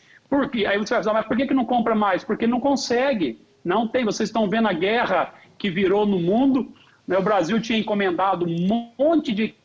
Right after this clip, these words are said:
equipamento da China, né? Respiradores, máscaras, E P Is,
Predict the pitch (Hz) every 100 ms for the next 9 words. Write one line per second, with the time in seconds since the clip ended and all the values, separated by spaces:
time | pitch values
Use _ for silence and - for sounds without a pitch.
0 | _ - - 196 185 196 185 180 160 -
1 | - 190 254 311 311 - _ _ _ -
2 | 185 143 185 - 190 160 113 143 185 202
3 | 196 151 139 113 - - - 156 175 196
4 | 170 - 165 139 123 143 180 180 147 190
5 | 214 202 135 -